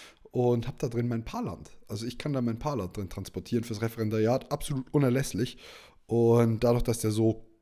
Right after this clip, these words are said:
unhandlich und schwer und schwierig ist, ist das richtig nervig. Daher, ich werde in die Shownotes einen Link reinpacken zu einer Abstimmung, äh, bei der du abstimmen kannst, ob wir so eine Tasche bringen sollen, in die der Ziegler Dremel, einmal für die Bayern und der Paarland passen. Und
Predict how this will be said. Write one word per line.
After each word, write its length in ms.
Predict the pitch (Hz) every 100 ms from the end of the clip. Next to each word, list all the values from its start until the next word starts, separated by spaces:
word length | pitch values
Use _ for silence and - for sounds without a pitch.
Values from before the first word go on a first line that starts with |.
| - 98 -
unhandlich 540 | 147 135 131 120 117 117
und 100 | -
schwer 280 | 110 120
und 140 | 120 101
schwierig 320 | 127 131 120
ist, 180 | 117 -
ist 140 | -
das 140 | 131 127
richtig 260 | - -
nervig. 340 | 107 110 147 - - - -
Daher, 380 | 131 143 175 180 - -
ich 220 | - 117
werde 240 | 139 165
in 120 | 139 151
die 80 |
Shownotes 640 | 147 - 151 120 104 117 -
einen 200 | 117 120
Link 260 | 127 123
reinpacken 460 | 101 95 101 - 113
zu 100 | 110
einer 160 | 101 -
Abstimmung, 640 | 151 - 90 82 104 151 - - _ _
äh, 240 | 113 110 107
bei 100 | 117
der 120 | 135
du 100 | 151
abstimmen 400 | 180 - 110 117
kannst, 280 | 127 127 110
ob 80 |
wir 60 | 113
so 100 | 110
eine 140 | 110
Tasche 300 | - 143 -
bringen 260 | 95 104 110
sollen, 320 | 104 110 139 - -
in 100 | 107
die 80 | 117
der 140 | 107
Ziegler 260 | - 110 180
Dremel, 360 | - 165 190 -
einmal 180 | 104 101
für 120 | 90
die 60 |
Bayern 400 | 87 107 165 185 -
und 180 | 147 131
der 60 |
Paarland 380 | 120 123 156 117
passen. 360 | 123 120 185 - _ - - - _ _
Und 420 | 131 127 123